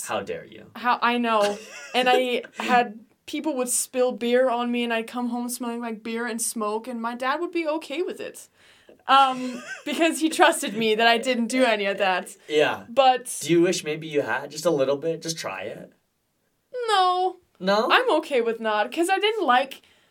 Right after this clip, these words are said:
Speaker 2: the party. They were like, 'cause I'm going back to how I hate people touching me. It's very cramped.
Speaker 1: Right.
Speaker 2: And people are touching, and they're sweaty, and they smell.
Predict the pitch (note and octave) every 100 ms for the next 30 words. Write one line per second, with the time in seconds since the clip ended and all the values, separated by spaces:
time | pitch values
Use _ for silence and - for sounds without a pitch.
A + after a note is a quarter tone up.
0 | _ _ G#3+ A3 A3+ - A#3 A#3 A#3 A#3
1 | A3+ A#3 A3 A3 A3+ A3 _ _ _ _
2 | _ - B3+ B3+ A#3 - A#3+ A#3 G#3+ A3
3 | G#3+ G3+ G3 G3 G3 G#3 G3+ - G#3 A#3+
4 | A3+ A3 - A#3 G#3+ B3 D4 C#4+ - A3+
5 | A#3+ - A3 - - _ _ A#3 A3+ C4
6 | B3+ B3 B3 C#4+ C4+ C4 A#3 A#3 A3+ -
7 | A#3+ B3 C4+ - A#3 A3+ - - A#3+ A3+
8 | A3+ A#3